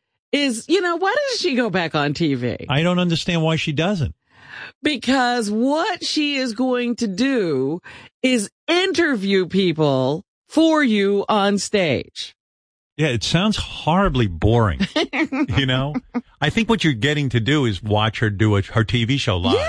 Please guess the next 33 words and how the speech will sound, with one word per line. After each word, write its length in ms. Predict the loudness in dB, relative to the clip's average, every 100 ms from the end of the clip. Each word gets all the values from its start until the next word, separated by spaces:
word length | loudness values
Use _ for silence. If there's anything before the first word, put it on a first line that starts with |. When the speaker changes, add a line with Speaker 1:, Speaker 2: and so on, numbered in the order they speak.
| -2
Speaker 1:
Yes, 400 | -4 -6 -12 -20 -18 0
without 460 | 2 4 2 0
cameras. 720 | 0 0 0 0 -2 -2 -4 0
Speaker 2:
Right. 320 | 2 2 -6 _ _ _
Speaker 1:
But, 220 | -2 0
you 140 | 2 2
know, 100 | 2
she'll 180 | 2 0
probably 360 | 0 0 0
be 140 | 0 2
recording 600 | 0 0 0 0 0 0
it 180 | -2 -2
for 320 | -2 0 -2 -10 -18 -6
Super 320 | -2 0 0
Soul 240 | 0 0
Sunday 360 | 0 0 0 0
or 140 | 0
something. 520 | -2 -2 -4 -6 -8 -12 -16 -16 -4
But 240 | 0 0
she's 320 | 2 0 0 0
doing 300 | 0 0 0
it 80 |
on 220 | 0 -2 -2
tour, 320 | -2 -2 -2
and 100 | -2
you 140 | 0
have 280 | 0 -2 -2
to 120 | -2 0
pay 360 | 2 2 2
and 100 | 0
buy 220 | 2 0
a 100 | 0
ticket 640 | -2 -2 0 2 2 0